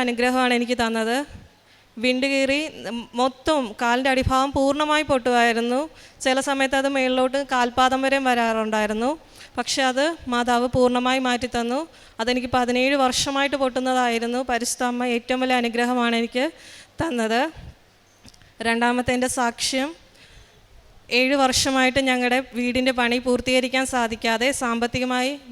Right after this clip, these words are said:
ഞങ്ങൾ ഒരുപാട് വിഷമിക്കുന്നുണ്ടായിരുന്നു. പൈസ സ്വരുക്കൂട്ടി, ഏഹ്, തുടങ്ങിയാലും പക്ഷേ അതെങ്ങും എത്തുന്നില്ലായിരുന്നു. അങ്ങനെ അമ്മയുടെ ഉടമ്പടിയിൽ നിയോഗം വെച്ച് പ്രാർത്ഥിച്ച് ഓരോ മുറിയിലും ഞങ്ങൾ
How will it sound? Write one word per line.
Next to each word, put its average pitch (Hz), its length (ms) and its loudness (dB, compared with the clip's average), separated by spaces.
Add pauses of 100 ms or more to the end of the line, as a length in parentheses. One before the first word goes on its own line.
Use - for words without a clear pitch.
ഞങ്ങൾ 247 240 -2
ഒരുപാട് 247 300 2
വിഷമിക്കുന്നുണ്ടായിരുന്നു. 247 960 -2 (720)
പൈസ 254 260 0 (160)
സ്വരുക്കൂട്ടി, 277 500 0 (380)
ഏഹ്, 226 240 -2
തുടങ്ങിയാലും 262 640 2 (100)
പക്ഷേ 262 320 -2 (160)
അതെങ്ങും 262 420 0
എത്തുന്നില്ലായിരുന്നു. 233 880 -2 (1120)
അങ്ങനെ 262 320 2 (580)
അമ്മയുടെ 254 400 0 (420)
ഉടമ്പടിയിൽ 247 400 2 (120)
നിയോഗം 247 460 2
വെച്ച് 240 300 0 (1500)
പ്രാർത്ഥിച്ച് 240 520 2 (100)
ഓരോ 262 160 4 (100)
മുറിയിലും 269 420 2
ഞങ്ങൾ 247 180 2